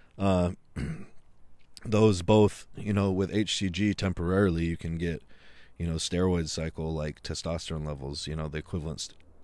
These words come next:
testosterone levels of something like five hundred milligrams per week. But that would be foolish because you'd have to take,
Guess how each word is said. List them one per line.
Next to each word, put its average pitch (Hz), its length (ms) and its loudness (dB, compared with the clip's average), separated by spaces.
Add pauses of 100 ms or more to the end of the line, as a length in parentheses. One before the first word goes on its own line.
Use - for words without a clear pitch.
testosterone 82 580 -2
levels 76 280 -6
of 80 80 -8
something 78 320 -4
like 76 140 -6
five 85 220 -4
hundred 80 240 -2
milligrams 82 420 -2
per - 140 -6
week. 85 340 0 (560)
But 92 280 2 (120)
that 95 200 4
would 101 160 4
be 92 100 2
foolish 104 560 4
because 85 320 -4
you'd 87 120 -2
have 87 140 -2
to - 80 -12
take, 92 280 0